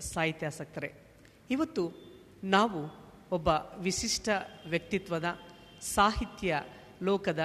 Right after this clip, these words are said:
ದಿಗ್ಗಜರನ್ನ ನಿಮಗೆ ಪರಿಚಯ ಮಾಡಿಕೊಡೋದ್ರ ಜೊತೆಗೆ ಅವರ ಅನುಭವಾಮೃತವನ್ನ ಈಗ ನಾವು ಕೇಳ್ತಾ ಇದ್ದೀವಿ. ಅವರು ಮತ್ಯಾರೂ ಅಲ್ಲ, ಮಲ್ಲೇಪುರಂ ಜಿ ವೆಂಕಟೇಶ್ ಸರ್ ಅವರು. ನಮ್ಮ ಸಂಸ್ಕೃತ ವಿಶ್ವವಿದ್ಯಾಲಯದ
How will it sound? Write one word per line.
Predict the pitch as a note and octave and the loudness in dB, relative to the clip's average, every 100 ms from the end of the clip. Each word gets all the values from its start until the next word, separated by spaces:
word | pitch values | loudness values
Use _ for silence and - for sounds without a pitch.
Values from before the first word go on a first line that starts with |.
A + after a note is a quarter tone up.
| - - D3+ | -2 -8 -4
ದಿಗ್ಗಜರನ್ನ | F#3+ F3 G#3 F3 D3 D3+ C#3+ - E3 | -4 0 0 2 0 -2 -4 -6 -4
ನಿಮಗೆ | E3 D3 D3 | -4 -2 -4
ಪರಿಚಯ | D3+ D#3 D3+ - A3 | -4 -4 -4 -2 0
ಮಾಡಿಕೊಡೋದ್ರ | E3 C#3+ D3+ C#3 C#3+ | 0 -2 -4 -4 -4
ಜೊತೆಗೆ | F#3+ A3 D#3+ D#3 - - - - - | -4 -4 -4 -4 -6 -18 -20 -4 2
ಅವರ | A3+ C4 G3+ - - | 4 6 4 2 -2
ಅನುಭವಾಮೃತವನ್ನ | F3 A3+ A#3+ B3 A#3+ F#3+ F#3+ E3 D#3+ D#3 C#3 - - F#3+ | 0 2 4 4 2 -2 -2 -2 0 -2 -4 -8 -8 -2
ಈಗ | F#3+ E3 | 0 0
ನಾವು | D3+ D3 C#3+ C#3+ - - - | -2 -2 -4 -6 -10 -20 -2
ಕೇಳ್ತಾ | F3 F#3 F#3 | 0 2 0
ಇದ್ದೀವಿ. | D#3 D#3 E3 - - - - | 0 -2 -4 -8 -16 -14 -2
ಅವರು | F#3 F#3+ D#3+ - - | 2 2 0 -4 -8
ಮತ್ಯಾರೂ | E3 D#3 E3 F#3+ G#3+ | -8 -2 0 0 -2
ಅಲ್ಲ, | D#3+ D#3+ - - - - | 0 -2 -4 -12 -18 -6
ಮಲ್ಲೇಪುರಂ | D#3 F3+ G#3+ G#3 F3+ F3+ - | -2 2 2 0 -2 -4 -10
ಜಿ | C#3+ D#3+ D#3+ - - - - | -10 -8 -8 -12 -20 -16 -2
ವೆಂಕಟೇಶ್ | D#3+ E3 F#3+ F3 | -2 0 -4 -6
ಸರ್ | - C#3+ | -6 -4
ಅವರು. | C#3+ D3 - - - - - - A3 | -4 -6 -8 -16 -20 -20 -20 -8 -2
ನಮ್ಮ | B3+ A#3+ F3 D3+ - - - - - - | 2 4 2 -2 -10 -16 -18 -18 -18 -10
ಸಂಸ್ಕೃತ | - B3+ C#4 E4 B3 F3+ - | 0 0 0 -2 0 0 0
ವಿಶ್ವವಿದ್ಯಾಲಯದ | F3+ - F#3+ D#3 D#3+ - G3 A3+ F3+ | -4 -2 -2 -2 -4 -4 -2 -2 -2